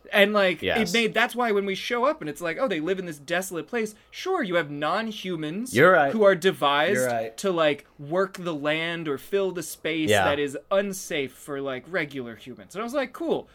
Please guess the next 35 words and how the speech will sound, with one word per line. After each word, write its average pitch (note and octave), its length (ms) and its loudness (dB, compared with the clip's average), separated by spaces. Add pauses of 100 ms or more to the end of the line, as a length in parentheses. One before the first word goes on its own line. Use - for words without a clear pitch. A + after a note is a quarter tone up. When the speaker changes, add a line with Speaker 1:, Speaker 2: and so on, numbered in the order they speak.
(120)
Speaker 1:
what A#3+ 120 2
an A3 80 0
interesting G3+ 400 -6
concept." F3+ 480 -4
And C3+ 100 -12
then E3 120 -2
it's E3+ 120 -8
probably D#3+ 360 -4
gonna D3+ 180 -6
be, D3 240 -4
like, D3+ 240 -2
I E3 120 -2
knew F#3 220 -4
a - 60 -4
little D3+ 200 -6
bit D3 120 -6
about C3+ 240 -6
the C3+ 80 -18
movie C3+ 240 -12
going C3+ 300 -8
in, C3+ 140 -12
that B2+ 120 -18
there C3 100 -12
was, B2+ 200 -12
like, B2 160 -12
more C#3+ 200 -8
of C#3 80 -10
a C#3 40 -10
love C3+ 260 -8
story. D#3 340 -10
So A3 100 -12
I - 20 -6
was G#3+ 80 -6
like, A#3 100 -6
"Okay, A#3+ 380 -2